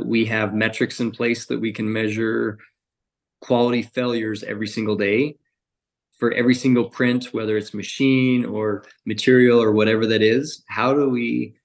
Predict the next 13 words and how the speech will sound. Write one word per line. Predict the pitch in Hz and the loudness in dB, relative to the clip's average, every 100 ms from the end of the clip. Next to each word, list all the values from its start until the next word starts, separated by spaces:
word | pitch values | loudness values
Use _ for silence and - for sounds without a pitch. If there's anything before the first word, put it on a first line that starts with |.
| _ - | _ -6
measure | 113 113 110 110 | -4 -2 -4 -4
those | 107 - | -4 -6
quality | _ 113 107 107 110 107 - | _ -4 -2 -2 -2 -2 -4
and | 104 | -6
improve | 98 - 110 110 107 101 - - | -6 -2 2 4 4 0 -6 -6
our, | 98 98 98 98 95 - _ _ _ _ _ - | -2 0 0 0 -4 -8 _ _ _ _ _ -6
um, | 101 98 95 92 87 - _ _ _ _ _ _ _ 107 | -2 0 0 -2 -4 -8 _ _ _ _ _ _ _ -2
our | 107 | 0
quality | - 110 110 104 98 | 2 4 6 6 4
for, | - 98 98 104 - | 0 0 -2 -4 -8
for | 98 | -6
parts? | - 98 - - - _ _ _ _ - | -2 0 -2 -6 -10 _ _ _ _ 0
And | 113 107 | 2 2